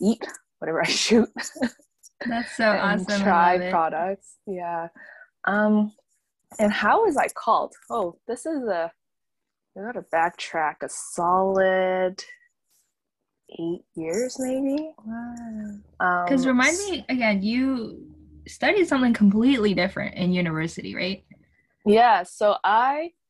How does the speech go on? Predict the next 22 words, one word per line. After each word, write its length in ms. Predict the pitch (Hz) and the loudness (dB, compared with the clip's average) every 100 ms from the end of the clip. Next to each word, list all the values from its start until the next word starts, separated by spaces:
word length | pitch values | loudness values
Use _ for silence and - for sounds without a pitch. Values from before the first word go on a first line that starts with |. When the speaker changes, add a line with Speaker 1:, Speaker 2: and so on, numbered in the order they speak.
| _ | _
Speaker 1:
got 160 | 180 196 | -10 -8
a 40 | |
ba-, 220 | 190 180 - | -6 -8 -4
I 80 | 180 | -4
have 140 | 233 | -4
a 60 | 247 | -8
bachelor's 760 | 165 175 165 - 151 143 151 - | -2 0 -2 -6 -14 -12 -14 -16
in 180 | 156 147 | -16 -16
food, 360 | - 185 196 | -6 0 0
nutrition, 500 | 190 143 - 156 170 | 0 -6 -8 -8 -8
and 140 | 151 214 | -12 -8
health. 320 | - - - _ _ _ _ _ _ _ _ - | -6 -6 -10 _ _ _ _ _ _ _ _ -6
Um, 440 | 180 170 160 156 - _ - | -2 -2 -2 -6 -12 _ -4
because 580 | 190 - 294 277 233 - | -2 2 4 6 4 2
I 540 | - 180 175 175 170 208 _ - | 0 2 4 2 -2 -6 _ -12
wanted 520 | 175 185 214 254 - | -6 -4 -2 -2 -4
to 100 | 220 | -6
become 380 | 190 175 - 175 | -6 -6 -8 -10
a 60 | 160 | -4
dietitian. 880 | 160 156 - - - - - 202 - _ _ _ _ _ - - - | -2 -4 -6 -10 -10 -12 -4 -4 -4 _ _ _ _ _ -20 -20 -10
And 240 | 190 180 | -8 -4
then 260 | 180 185 185 | 0 0 0